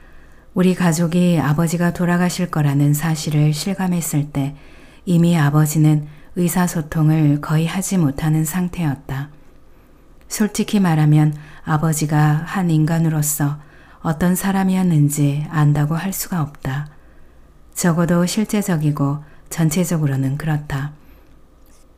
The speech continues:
물론 진짜 아버지와 가까운 모습이 살짝 드러나는 순간들이 있었다.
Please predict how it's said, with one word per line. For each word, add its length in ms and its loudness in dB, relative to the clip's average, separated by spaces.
물론 500 0
진짜 520 0
아버지와 840 2
가까운 500 0
모습이 520 0
살짝 580 -2
드러나는 540 2
순간들이 560 0
있었다. 680 -4